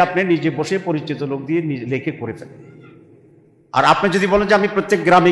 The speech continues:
গিয়ে, গিয়ে করবো লোকজনকে নিয়ে, ওটা ভালো, তাহলে আপনার লাগবে তিন দিন। ঠিক আছে? দিন তিনটা করে জায়গা, তিনটা করে গ্রামে কমিটি করবেন, দশটার জন্য তিন দিন। আর আপনি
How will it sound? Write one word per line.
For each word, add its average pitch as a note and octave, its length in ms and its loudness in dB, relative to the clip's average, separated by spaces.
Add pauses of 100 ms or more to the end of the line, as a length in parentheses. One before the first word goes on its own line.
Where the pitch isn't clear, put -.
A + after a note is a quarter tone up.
গিয়ে, E3+ 180 0
গিয়ে D#3+ 220 -2
করবো D#3 180 -2 (120)
লোকজনকে C3 420 -8
নিয়ে, G2+ 140 -8 (200)
ওটা D#3+ 120 0 (100)
ভালো, A2+ 140 0 (760)
তাহলে D#3+ 240 2
আপনার D3+ 260 -4
লাগবে C3+ 200 -4 (140)
তিন C3+ 200 -2
দিন। F#2 120 -14 (2500)
ঠিক E3 180 -4
আছে? - 140 -10 (920)
দিন F3+ 120 4 (120)
তিনটা F3 280 2
করে F3+ 160 -2
জায়গা, D3+ 160 2 (680)
তিনটা D#3+ 280 -2
করে E3+ 180 0
গ্রামে D3 220 0 (400)
কমিটি C#3+ 340 -6
করবেন, E3 220 -8 (520)
দশটার C#3+ 260 -4
জন্য D3+ 140 -6 (100)
তিন C#3 140 -12
দিন। A#2+ 100 -12 (1700)
আর B2+ 140 -2
আপনি D#3+ 120 -2